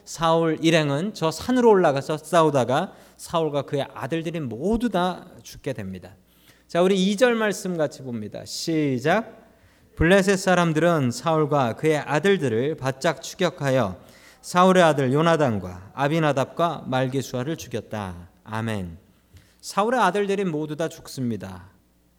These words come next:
전쟁에 나오지 않은 아들을 제외하고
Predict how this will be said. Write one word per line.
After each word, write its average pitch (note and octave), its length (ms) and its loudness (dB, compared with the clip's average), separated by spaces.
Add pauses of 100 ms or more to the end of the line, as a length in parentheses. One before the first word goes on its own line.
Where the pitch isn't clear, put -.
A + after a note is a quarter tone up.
(380)
전쟁에 D#3+ 420 0
나오지 D3+ 440 0
않은 D3+ 200 -2
아들을 A2+ 680 -4 (460)
제외하고 C3+ 800 -2